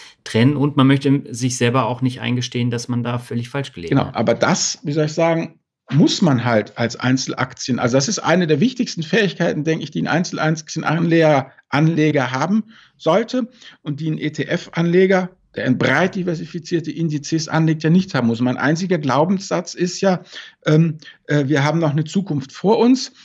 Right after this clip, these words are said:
Speaker 2: es wird weiter Wachstum geben, wir werden weiter in geordneten Verhältnissen die nächsten zwanzig, dreißig, vierzig Jahre eben, äh, leben. Mehr Voraussetzungen hab ich ja nicht.
Speaker 1: Ja, und da musst du immer dran denken, auch wenn jetzt so Korrekturen kommen wie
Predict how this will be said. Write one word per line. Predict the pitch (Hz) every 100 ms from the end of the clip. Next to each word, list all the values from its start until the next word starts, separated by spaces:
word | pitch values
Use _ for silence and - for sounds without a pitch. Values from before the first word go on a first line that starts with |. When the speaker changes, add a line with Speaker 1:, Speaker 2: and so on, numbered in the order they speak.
| _
Speaker 2:
es | 151 135
wird | 160
weiter | 139 151 151 139
Wachstum | 139 - - 135
geben, | 147 202 226 226 - -
wir | 135
werden | 143 151 131
weiter | 139 151
in | 151 139
geordneten | 127 139 - 143 147 139
Verhältnissen | 135 131 - 156 143 147
die | 143
nächsten | 147 147 -
zwanzig, | 135 131 131 -
dreißig, | 127 135 139 -
vierzig | 127 - 131
Jahre | 113 117 123 123 - - -
eben, | 117 113 123 120 _ -
äh, | 123 123
leben. | 120 139 104 95 - 92
Mehr | 120 131
Voraussetzungen | 147 156 139 156 156 156 - 156 139
hab | 139
ich | -
ja | 90 78
nicht. | 65 - - -
Speaker 1:
Ja, | 120 117
und | 139 127
da | 123 160 131
musst | 135 139 -
du | 139 135 127 123 - _ _
immer | - 143
dran | 131 120
denken, | 117 120 135 117
auch | 127 -
wenn | 123 123
jetzt | 123 -
so | 127 127 127
Korrekturen | 120 123 120 117 127 123 127
kommen | 120 117 113
wie | 117 120 120